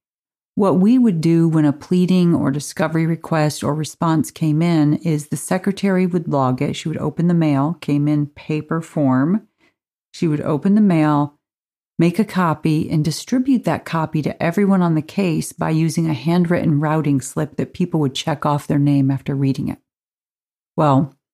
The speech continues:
they would put it in their outbox and it would go on to the next person on the list.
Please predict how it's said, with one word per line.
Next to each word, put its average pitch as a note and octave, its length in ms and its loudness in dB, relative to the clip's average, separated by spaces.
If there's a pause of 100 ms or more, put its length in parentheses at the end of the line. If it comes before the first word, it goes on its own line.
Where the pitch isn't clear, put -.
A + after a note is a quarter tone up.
(140)
they D#3 160 2
would D3+ 160 0
put E3+ 100 2
it C#3+ 100 -6
in D3 120 2
their C#3+ 140 0
outbox C#3+ 640 -2
and E3 60 0
it - 60 -4
would C#3+ 100 -4
go C#3 120 -2
on C3+ 140 0
to C#3+ 60 -4
the C3+ 80 -6
next D#3+ 260 0
person F3+ 340 -2
on E3+ 140 0
the E3 40 0
list. E3+ 400 -2